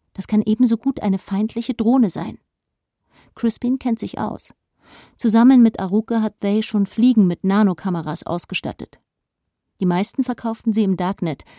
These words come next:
die übrigen nutzt Crispin, um das H Q zu überwachen. They dreht sich zu Aruke. „Weißt du, wenn du ab und zu was anziehen würdest, sähst du wesentlich normaler aus.“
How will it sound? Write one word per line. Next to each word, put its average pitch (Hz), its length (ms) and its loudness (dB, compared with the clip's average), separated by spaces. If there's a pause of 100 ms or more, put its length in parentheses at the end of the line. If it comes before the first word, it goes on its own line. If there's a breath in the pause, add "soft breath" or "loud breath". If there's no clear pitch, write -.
(320 soft breath)
die 220 80 -4
übrigen 254 460 2
nutzt 233 320 -2
Crispin, 220 500 2
um 208 140 2
das 208 200 -2
H 202 120 -4
Q 208 240 -4
zu - 160 -4
überwachen. 185 500 -4 (1000)
They 202 180 0
dreht 196 280 -4
sich 202 140 -4
zu - 180 -8
Aruke. 185 460 -6 (1120 loud breath)
„Weißt 233 280 -2
du, 196 200 -4 (480 loud breath)
wenn 214 160 2
du 214 160 2
ab 262 180 -8
und 269 140 -2
zu 233 240 -4
was 190 240 -6
anziehen 185 500 0
würdest, 160 360 -8 (220 soft breath)
sähst 208 320 -2
du 202 120 -2
wesentlich 202 460 4
normaler 175 520 0
aus.“ - 380 -8